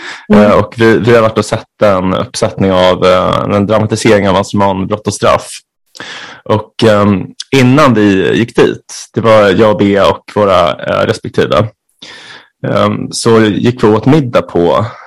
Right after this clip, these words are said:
Speaker 2: eh, Laneta,
Speaker 1: Mm.
Speaker 2: som, eh, är typ ett, eh, ett av mina favoritställen som nu har öppnat en bar som ligger typ vid P K-huset.
Speaker 1: Mm.
Speaker 2: Ja, och det var jävligt nice.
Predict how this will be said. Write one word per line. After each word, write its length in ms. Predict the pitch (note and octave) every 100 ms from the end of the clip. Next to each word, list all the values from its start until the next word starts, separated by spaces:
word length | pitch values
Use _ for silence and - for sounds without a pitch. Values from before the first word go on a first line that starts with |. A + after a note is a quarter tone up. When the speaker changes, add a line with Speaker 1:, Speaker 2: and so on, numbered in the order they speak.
| - _ -
Speaker 2:
eh, 360 | G2+ F#2+ F#2 G2+
Laneta, 680 | A2+ B2 D#3 A2+ - C2+ A2+ _ _ _ _ _ -
Speaker 1:
Mm. 100 | G3
Speaker 2:
som, 240 | G#3 G#2 G2
eh, 400 | G2 F#2+ F#2 F2+
är 40 |
typ 300 | - G2 -
ett, 180 | G#2+ -
eh, 300 | F#2 G#2 G#2
ett 140 | G2+
av 60 | A#2+
mina 160 | A2 G#2
favoritställen 680 | G#2 A2+ - - C#3 G#2+
som 120 | G2 A2
nu 80 |
har 120 | G#2+ G2
öppnat 400 | G2 _ G#2+ G2+
en 240 | G2+ G2
bar 560 | D#3 C#3 B1 C2+ D2+ A2+ _ _ _
som 140 | - G#2+
ligger 140 | F2+
typ 160 | G2 G2
vid 100 | -
P 120 | G2+
K-huset. 480 | A#2 A#2 G#2+ - - - - _ _ - -
Speaker 1:
Mm. 160 | G#3+ A3+ -
Speaker 2:
Ja, 260 | G#2+ G2+ G2
och 160 | -
det 80 | G#2+
var 60 | C#3+
jävligt 240 | A2 G2+
nice. 280 | B2+ - -